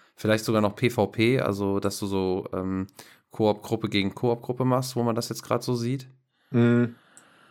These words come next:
Speaker 2: Ja, aber insgesamt ist beim Showcase ja viel Multiplayer-Gedöns
Speaker 1: Ja.
Speaker 2: gewesen, ne?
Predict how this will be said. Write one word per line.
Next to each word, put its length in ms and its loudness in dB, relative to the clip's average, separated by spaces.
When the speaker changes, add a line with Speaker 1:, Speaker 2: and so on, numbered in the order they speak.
Speaker 2:
Ja, 140 2
aber 140 4
insgesamt 480 0
ist 120 2
beim 140 2
Showcase 440 2
ja 40 0
viel 300 2
Multiplayer-Gedöns 920 0
Speaker 1:
Ja. 40 2
Speaker 2:
gewesen, 340 0
ne? 340 0